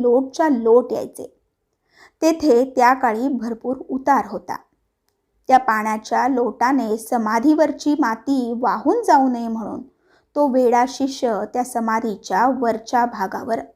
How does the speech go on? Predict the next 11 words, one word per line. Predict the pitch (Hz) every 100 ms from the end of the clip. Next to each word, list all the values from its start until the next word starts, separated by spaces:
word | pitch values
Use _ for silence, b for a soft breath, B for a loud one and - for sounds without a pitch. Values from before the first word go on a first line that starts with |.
| -
आडवा | 220 208 196
झोपायचा. | 269 269 233 202 262 - - - - _ - _ _ b b b b
वरून | 269 285 339 381
पडणारा | 359 247 247 247 247 247
प्रचंड | 247 240 262 247 254
पाऊस, | 254 233 208 247 262 214 - _
वरून | 240 247 262 247
वेगाने | 240 233 233 233 240
येणारे | 226 220 226 240
पाण्याचे | 240 220 214 226 247 233 233
लोट | 233 277 -